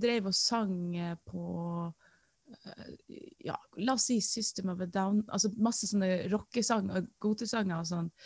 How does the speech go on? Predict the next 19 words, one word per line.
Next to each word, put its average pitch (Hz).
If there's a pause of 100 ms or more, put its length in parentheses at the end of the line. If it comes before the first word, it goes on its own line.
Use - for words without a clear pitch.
(320)
nei, 175
rockesanger. 185 (160)
Eh, 208 (120)
og 208
så, 240 (400)
eh, 214 (1400)
men 240
så, 247 (920)
så -
var 254
det 220
sånn 233
at, -
eh, 202 (760)
så -
var 233
hun, 226 (560)
ja, -
OK, 180